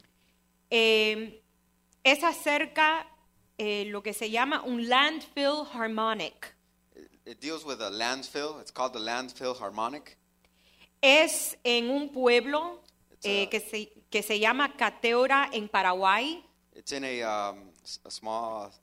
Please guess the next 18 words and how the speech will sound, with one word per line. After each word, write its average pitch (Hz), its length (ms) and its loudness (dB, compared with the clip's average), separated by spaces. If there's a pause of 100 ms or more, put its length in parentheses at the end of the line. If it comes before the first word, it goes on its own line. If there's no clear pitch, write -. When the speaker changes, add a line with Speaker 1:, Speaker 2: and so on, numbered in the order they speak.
Speaker 2:
town 113 340 -4
called 110 280 0
Cateura 113 520 -4
in 101 80 -16
Para-, 95 320 -10 (100)
in, 92 160 -20
uh, 90 80 -20 (520)
Paraguay, 101 420 -2 (100)
Paraguay. 117 420 -8 (1900)
Speaker 1:
Y 226 140 2
entonces, 240 1000 2
eh, 214 840 2 (720)
van 277 260 8
a 349 120 8
ver 233 400 2 (360)
Speaker 2:
So - 140 -12
Speaker 1:
que 226 720 4 (800)
echan 294 640 6